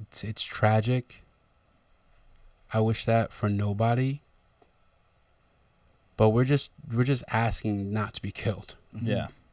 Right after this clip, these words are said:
Speaker 1: That's what, that's what it's coming from.
Speaker 3: It's the root,
Speaker 1: We
Speaker 3: it's a
Speaker 1: don't want,
Speaker 3: reaction to the
Speaker 1: we
Speaker 3: root
Speaker 1: don't
Speaker 3: of
Speaker 1: want
Speaker 3: the problem.
Speaker 1: anyone else killed. We just don't wanna be killed.
Speaker 2: Mm-hmm.
Speaker 3: Yeah.
Speaker 2: And
Speaker 1: And
Speaker 2: it's,
Speaker 1: it
Speaker 2: and it's quite literally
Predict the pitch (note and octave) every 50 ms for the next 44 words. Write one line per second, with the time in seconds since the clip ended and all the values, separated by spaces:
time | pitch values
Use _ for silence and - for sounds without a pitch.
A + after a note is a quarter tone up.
0 | _ _ _ _ _ _ _ _ - - B2 B2+ - - B2+ B2 A#2 A2+ B2+ D3
1 | D3+ - - C#3+ C3 A#2+ - - C3 B2 A2+ F#2+ - F#2+ E2+ F2+ G#2 B2 - -
2 | B2+ B2 A#2+ B2 C#3+ D3 C#3+ B2 C#3+ E3+ F#3+ G3+ F3+ D#3+ D#3 D#3 D3 D3+ D#3+ D#3+
3 | - - D#3+ D3 C3+ - C#3+ C3+ C3 B2+ D3+ - C#3+ D3+ D#3+ D3 C#3+ B2+ C#3 C#3
4 | C#3 C3+ C3+ C3 B2 A#2 B2 D3+ F#3+ A3+ A3 - - C#3+ C3 B2 B2 A#2 A#2+ A#2+
5 | - - - C3 G3+ B3 C#4+ C4+ G#3+ D#3 - C#3+ C3+ B2 A#2+ A#2+ A#2 A2+ A2 A2
6 | G2 - B2 A2 G2 F2+ E2+ E2 - A2+ A#2 A#2+ G#2 G#2+ A#2 G#2 E2+ D#2+ - -
7 | - - _ _ _ _ _ _ _ _ - _ - B2 - D#3+ E3 D#3+ D#3+ -
8 | D#3 D#3 D#3+ D#3 - - - F3 F3 D#3+ C3+ B2 D3 F3 F3+ D#3+ C3+ A#2+ A2+ G#2+
9 | G2+ G#2 G#2 G#2+